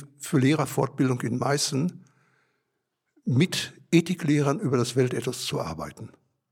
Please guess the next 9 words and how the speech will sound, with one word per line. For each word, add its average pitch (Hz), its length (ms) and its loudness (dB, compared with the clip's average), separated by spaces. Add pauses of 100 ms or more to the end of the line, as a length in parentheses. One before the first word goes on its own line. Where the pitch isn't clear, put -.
(680)
Ja, 160 140 4
und 147 320 2 (480)
dann 139 180 4
musste 147 240 0
man 156 140 2
irgendwann 139 400 2
was 135 100 0
Schriftliches - 560 -2
machen. 180 380 0